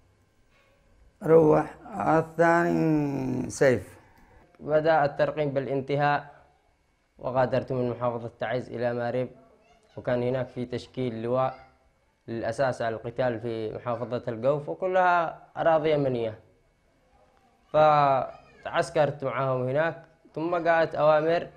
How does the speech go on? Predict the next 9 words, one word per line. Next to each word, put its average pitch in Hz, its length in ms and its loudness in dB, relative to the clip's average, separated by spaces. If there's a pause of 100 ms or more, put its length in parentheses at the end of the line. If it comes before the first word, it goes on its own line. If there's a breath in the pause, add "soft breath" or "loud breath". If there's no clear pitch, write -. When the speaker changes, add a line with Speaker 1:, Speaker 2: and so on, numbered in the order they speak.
(760)
Speaker 2:
بأن 147 240 2
اللواء 147 380 4
ينتقل 143 460 0
إلى 127 640 0 (380)
محور 143 540 0
علب، 117 360 0 (1200)
إلى 117 260 -2
جبهة 127 420 -2
علب، 110 340 -4